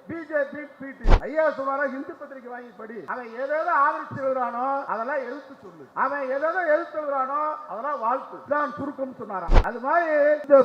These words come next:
ப்ரோ நேத்து கோயம்புத்தூருக்கு வந்தார்ல ப்ரோ, அந்த ப்ரோவை இங்க தினமலர் பத்திரிகை ஒரு பக்கம் பூனைக்குட்டி வெளியே வந்துருச்சா, தினமலர் யாரை ஆதரிக்கிறாரோ அவன் பி ஜே பி, ஆர் எஸ் எஸ். போற போக்குல சுபவி, ஆசிரியர் வீரமணி, நாங்கெல்லாம் பெட்டி வாங்கிட்டோம்.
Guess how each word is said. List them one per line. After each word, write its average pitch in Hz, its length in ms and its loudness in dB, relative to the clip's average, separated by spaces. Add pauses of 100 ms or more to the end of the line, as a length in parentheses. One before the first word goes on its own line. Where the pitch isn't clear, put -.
ப்ரோ 302 560 12
நேத்து 277 240 4
கோயம்புத்தூருக்கு 302 540 8
வந்தார்ல 277 400 4
ப்ரோ, 294 340 6
அந்த 247 260 -4
ப்ரோவை 254 840 4
இங்க 254 60 -12 (100)
தினமலர் 262 460 -12
பத்திரிகை 226 760 -18
ஒரு 269 260 0
பக்கம் 262 360 -4 (180)
பூனைக்குட்டி 320 320 -2
வெளியே 285 220 -4
வந்துருச்சா, 285 440 -2 (200)
தினமலர் 320 680 4
யாரை 311 400 6
ஆதரிக்கிறாரோ 311 920 4 (200)
அவன் 320 300 6
பி 349 200 2
ஜே 320 200 8 (100)
பி, 330 80 4
ஆர் 277 260 12
எஸ் 262 220 6
எஸ். 247 240 4 (380)
போற 330 320 2
போக்குல 330 360 -8
சுபவி, 302 720 -10 (160)
ஆசிரியர் 277 480 -8
வீரமணி, 277 680 -6
நாங்கெல்லாம் 262 400 -4
பெட்டி 254 240 -4
வாங்கிட்டோம். 226 480 -6